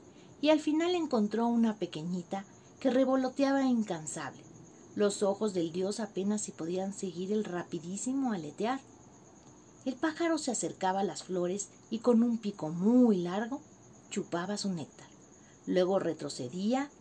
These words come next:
y con su pequeño cuerpo daba una y mil vueltas, realizando acrobacias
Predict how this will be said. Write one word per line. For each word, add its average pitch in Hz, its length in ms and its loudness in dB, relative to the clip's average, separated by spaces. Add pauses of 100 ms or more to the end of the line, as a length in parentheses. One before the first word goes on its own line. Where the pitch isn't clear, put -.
y 202 60 -10
con 180 200 -4
su - 160 -8
pequeño 208 480 2
cuerpo 254 460 -2
daba 196 300 -4
una 262 520 4
y 202 100 2
mil 240 400 4
vueltas, 180 600 -2 (560)
realizando 208 760 2
acrobacias 208 840 0